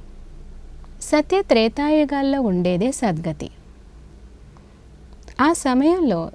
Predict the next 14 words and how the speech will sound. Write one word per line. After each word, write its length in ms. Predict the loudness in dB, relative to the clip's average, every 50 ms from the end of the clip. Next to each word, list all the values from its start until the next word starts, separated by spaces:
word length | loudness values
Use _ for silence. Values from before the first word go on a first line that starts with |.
| -10 -6
దుర్గతి 540 | -2 0 0 0 2 0 0 0 0 0 2
అన్న 220 | 2 2 2 2
మాటే 400 | 2 0 0 -2 -2 -2 -2 -2
లేదు. 360 | 0 0 0 0 -2 -4 -6 -10 -14 -18 -20 -20 -20 -20 -20 -20 -20 -20 -20 -20 -18 -18 -18 -20 -20 -20 -20 -18 -18 -18 -18 -18 -18 -18 -18 -18 -20 -20 -20 -20 -20 -16 -2 2
వికర్మలు 520 | 2 2 4 4 4 4 4 4 2 2 2
జరిగేందుకు 880 | 2 2 2 2 2 0 2 4 4 4 4 2 0 -4 -4 -4 -8 -12 -16 -20 -20 -20 -20 -10 -8
అక్కడ 500 | -8 -8 -4 -4 -2 0 0 -2 -2 -6 -10 -14 -20 -20 -20 -20 -20 -20 -20 -20 -20 -8 -2 -2
వికారాలే 640 | 0 0 0 0 0 0 0 0 2 2 2 2
ఉండవు. 480 | 2 4 2 2 2 2 -2 -4 -6 -8 -12 -18 -20 -20 -20 -20 -20 -20 -20 -20 -20 -20 -20 -20 -20 -20 -20 -20 -20 -20 -20 -20 -20 -20 -20 -20 -20 -20 -20 -20 -20 -20 -20 -20 -20 -20 -20 -14 -6 -4
ద్వాపర 440 | -2 2 2 2 2 2 2 0 2
కలియుగాల్లో 840 | 2 4 4 4 4 4 4 2 2 2 2 2 2 0 0 -2 -6 -10 -14 -18 -20 -20 -20 -10 -4
అందరికీ 440 | -2 0 2 2 0 -2 -2 -2 -4
దుర్గతి 460 | -2 -2 -2 -4 -2 -2 -4 -4 -4
కలుగుతుంది. 680 | -4 -2 -2 -2 -2 -2 -4 -4 -4 -4 -4 -4 -4 -6